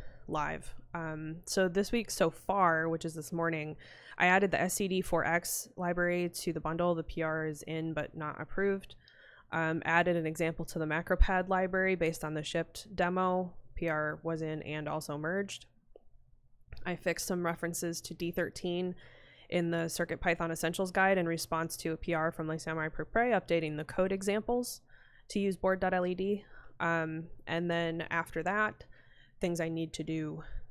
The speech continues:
uh, moving forward is look at, uh, the L E D animation P R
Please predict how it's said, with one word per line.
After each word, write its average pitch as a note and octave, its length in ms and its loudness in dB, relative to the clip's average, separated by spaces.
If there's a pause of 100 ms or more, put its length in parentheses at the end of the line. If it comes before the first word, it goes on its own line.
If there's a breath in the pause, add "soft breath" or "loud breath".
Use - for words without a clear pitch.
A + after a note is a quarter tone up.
(120)
uh, D3+ 240 -4
moving D#3+ 280 -6
forward C#4 360 2 (240 loud breath)
is D#3+ 240 -4
look F3 160 2
at, E3 420 0
uh, D#3 320 -4
the E3+ 100 -4
L F3+ 100 2
E F3 40 2
D F3+ 140 0
animation E3+ 440 -2
P G3 220 -2
R F#3+ 380 2